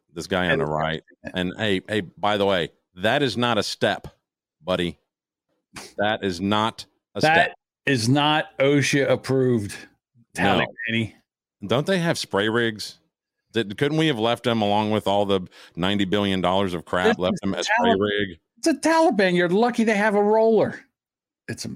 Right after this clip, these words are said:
Speaker 2: yes. Good
Speaker 1: Well,
Speaker 2: God.
Speaker 1: so Taliban's painting murals. Maybe the Black Lives Matter army can wage war on the Taliban.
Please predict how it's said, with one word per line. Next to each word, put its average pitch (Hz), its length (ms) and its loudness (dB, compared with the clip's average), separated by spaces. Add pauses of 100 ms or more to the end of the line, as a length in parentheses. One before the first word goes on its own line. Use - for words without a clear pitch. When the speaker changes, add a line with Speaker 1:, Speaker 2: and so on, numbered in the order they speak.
Speaker 2:
yes. - 400 -12 (260)
Good - 160 -10
Speaker 1:
Well, 104 120 0
Speaker 2:
God. 98 120 2 (960)
Speaker 1:
so 117 420 0 (540)
Taliban's 131 420 0
painting 123 360 0
murals. 113 720 0 (300)
Maybe 160 200 0
the 196 240 -2 (460)
Black 143 240 -2
Lives 123 220 -2
Matter 113 280 2
army 87 280 0
can 87 260 -8
wage 90 280 -4
war 82 500 -2
on 65 60 -12
the 58 80 -18
Taliban. 65 520 -8